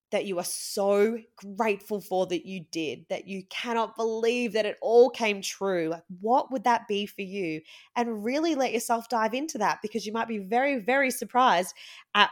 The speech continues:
what comes up. Anyway, we're gonna wrap it up here. It's twenty-five minutes of me talking your ear off. So I hope that you have had the most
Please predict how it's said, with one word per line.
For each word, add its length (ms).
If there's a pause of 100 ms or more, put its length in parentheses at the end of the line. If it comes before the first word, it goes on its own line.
what 240
comes 320
up. 280 (800)
Anyway, 800 (300)
we're 320
gonna 220
wrap 180
it 80
up 160
here. 320
It's 160
twenty-five 500
minutes 240
of 60
me 180
talking 300
your 120
ear 180
off. 280 (360)
So 420
I 200
hope 400
that 140
you 180
have 140
had 520 (100)
the 180
most 440